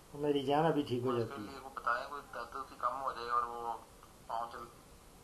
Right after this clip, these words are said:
Speaker 2: अच्छा, उसका पाँव भी सूजा हुआ है थोड़ा सा
Speaker 1: हाँ, हाँ।
Speaker 2: किसी से। और मैंने उसको ना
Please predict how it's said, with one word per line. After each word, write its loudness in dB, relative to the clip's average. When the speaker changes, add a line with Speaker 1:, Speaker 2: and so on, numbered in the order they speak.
Speaker 2:
अच्छा, -6
उसका -4
पाँव 0
भी -12
सूजा -10
हुआ -2
है -4
थोड़ा -4
सा 0
Speaker 1:
हाँ, 2
हाँ। -
Speaker 2:
किसी -2
से। -10
और 0
मैंने -4
उसको -4
ना 2